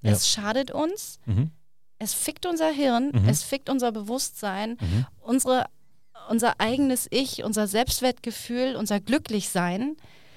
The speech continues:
Speaker 2: weil wir das Gefühl haben, wir müssen noch mehr, noch mehr, noch mehr da anstreben, um glücklich, so glücklich zu sein, wie die alle aussehen.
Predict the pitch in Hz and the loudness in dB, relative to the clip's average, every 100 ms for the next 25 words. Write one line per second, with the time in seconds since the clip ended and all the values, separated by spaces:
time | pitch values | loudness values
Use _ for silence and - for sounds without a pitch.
0 | - - - 220 240 233 - 233 233 233 | -20 -12 -2 0 2 0 0 -2 0 2
1 | 220 254 277 247 233 - 240 233 208 214 | 4 4 2 2 0 2 0 0 0 0
2 | 208 196 226 254 214 - 233 - 233 240 | 0 0 0 0 -2 -2 -2 -2 0 0
3 | 220 208 202 226 226 - - - 196 214 | 0 -2 -4 -6 -8 -10 -12 -8 -6 -6
4 | 208 - 202 202 214 190 190 - 185 165 | -8 -8 -4 -2 -2 -4 -4 -2 0 0
5 | 226 - 190 208 | 0 -2 -4 -4